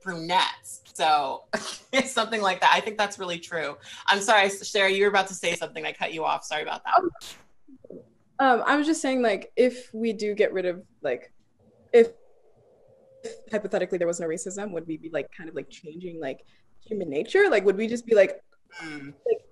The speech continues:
Speaker 2: the perfect people and, like, apathetic? Because then, like, uh, well, not, like, apathetic to, like, other people's emotions, like, completely empathetic to everyone and nice and kind. Like, would we even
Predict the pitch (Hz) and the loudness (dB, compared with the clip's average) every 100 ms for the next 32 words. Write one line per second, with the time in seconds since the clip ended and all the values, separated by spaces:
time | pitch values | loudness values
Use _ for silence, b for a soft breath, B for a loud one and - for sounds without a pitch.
0 | - 466 - 226 226 214 - 208 214 208 | 2 2 6 6 6 2 -2 -8 -6 -2
1 | 190 180 196 196 190 196 220 240 220 220 | -2 0 -2 -2 0 2 2 0 -2 -2
2 | 196 196 175 - - 226 208 220 202 185 | -2 -2 -2 -2 0 2 6 6 6 2
3 | - 175 165 - 190 180 170 170 - 151 | 2 -2 -2 -6 -6 -4 -4 -4 -4 -6
4 | - 165 - 151 156 262 262 247 220 180 | -6 -8 -8 -8 -2 0 0 -2 -2 -4
5 | 190 233 226 220 190 - - 311 311 311 | -8 -8 -6 -6 -8 -8 -2 -2 -2 -4
6 | 302 302 294 294 320 247 220 233 277 311 | -4 -2 -4 -4 -2 -2 0 0 -2 -4
7 | 226 226 220 208 254 226 202 B B B | -6 -6 -8 -8 -4 -4 -4 B B B
8 | 247 240 262 233 220 214 - | 2 2 0 2 2 2 -2